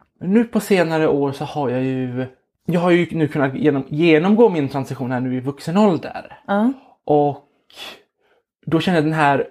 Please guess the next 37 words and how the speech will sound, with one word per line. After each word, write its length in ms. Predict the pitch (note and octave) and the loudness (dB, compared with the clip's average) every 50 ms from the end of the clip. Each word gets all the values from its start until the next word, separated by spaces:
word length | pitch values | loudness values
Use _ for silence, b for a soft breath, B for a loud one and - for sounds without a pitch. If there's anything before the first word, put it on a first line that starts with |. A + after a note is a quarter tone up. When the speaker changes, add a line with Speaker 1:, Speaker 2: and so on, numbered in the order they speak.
| _ - | _ -10
Speaker 1:
bromsklossen 840 | D3+ C#3 F#3+ F#3+ F#3 E3+ D3+ - - - A3 A3 - - D3 C3 | -4 -2 0 0 2 0 -2 -4 -4 -2 0 0 0 -2 -6 -6
som 200 | B2 - C3 C3+ | -4 -4 -6 -6
hållit 300 | B2+ C#3 C#3 C3+ - - | -4 -6 -8 -8 -10 -12
tillbaka 640 | - - D#3+ C3+ - A3 A#3+ A#3+ A3 - - - D3+ | -10 -10 -6 -2 2 4 4 4 2 0 -2 -6 -6
min 160 | C3+ C#3 C3+ | -4 -6 -8
sexualitet 440 | - C3+ - - C#3 C3+ C3 C3 - | -8 -10 -8 -6 -6 -6 -6 -6 -4
har 80 | C#3 | -4
ju, 80 | C3+ C3 | -2 -4
den 100 | B2 A2+ _ _ _ _ _ _ _ _ _ _ _ _ _ _ _ | -4 -8 _ _ _ _ _ _ _ _ _ _ _ _ _ _ _
har 80 | - C3 | -10 -8
alltså 160 | D3+ - - | -6 -6 -4
börjat 200 | C#3 C#3+ D3 - | -4 -4 -4 -4
släppa. 400 | - A3+ G#3+ - _ - A3+ G#3 - - _ _ _ _ - | -2 -2 -2 -2 _ 0 0 0 -2 -8 _ _ _ _ -2
Speaker 2:
Ja. 80 | G3+ | 0
Speaker 1:
Den 180 | G#3+ A#3 C4+ D4+ - - - | 2 2 2 0 -2 -8 -18
har 80 | D#3 | -18
släppt 320 | - - - D#3 D#3 - - | -12 -8 -8 -8 -8 -8 -10
väldigt 380 | D#3+ D#3 E3 D#3+ D3+ C#3+ - | -6 -6 -4 -6 -6 -6 -6
mycket. 400 | F#3 G3+ G3 - _ - A#3 - - - - _ | -6 -6 -6 -6 _ 0 0 0 0 -2 -18 _
Speaker 2:
Vad 100 | - G3+ | -14 -14
häftigt. 500 | F#3+ G3 - - - - - - - - - _ _ _ _ _ _ _ _ _ _ _ _ _ _ _ _ _ _ _ _ - | -12 -14 -14 -12 -12 -12 -12 -14 -18 -20 -20 _ _ _ _ _ _ _ _ _ _ _ _ _ _ _ _ _ _ _ _ -8
Speaker 1:
Men 180 | - F3 F#3 G3+ | -2 2 4 4
nu 120 | A3+ A#3+ | 4 4
sitter 360 | A#3 - - F#3 - - E3+ E3 | 4 2 0 -2 0 2 2 4
jag 60 | D#3 | 4
istället 520 | D3+ D#3 - E3+ D#3 C#3+ C#3 C3+ C#3 - | 4 2 0 0 0 2 2 0 -2 -2
i 100 | D3+ D3 | -4 -2
den 220 | C3+ C#3+ C#3+ C3+ C3 | -2 -2 -2 -4 -4
situationen 1040 | - C3+ - - D3 - - D#3+ D3+ C3 B2 B2+ B2+ B2+ B2+ B2+ B2 B2 B2+ B2 A#2 - _ _ _ | -8 -8 -6 -6 -6 -4 -2 -2 -2 -2 -2 -4 -4 -2 0 0 0 0 -2 -4 -6 -8 _ _ _
att, 800 | - B2 A#2+ A#2 A#2 - - _ _ _ _ - - - - - _ _ _ _ _ _ _ _ _ _ _ _ _ _ _ _ _ _ _ _ _ _ _ - - - _ - | 0 2 2 2 2 -2 -6 _ _ _ _ -18 -18 -18 -18 -18 _ _ _ _ _ _ _ _ _ _ _ _ _ _ _ _ _ _ _ _ _ _ _ -20 -20 -20 _ -8
nej 120 | - D#3 | -4 -2
men 120 | D#3+ D#3+ D#3 | 0 2 4
jag 100 | E3 C#3+ | 4 4
har 80 | D3+ | 4
ju 60 | D3 | 4
inte 160 | D3+ D3 D3+ C#3+ | 2 2 0 -2
haft, 420 | C#3 D#3+ D3+ C#3 - - - | -2 -2 -4 -4 -4 -10 -20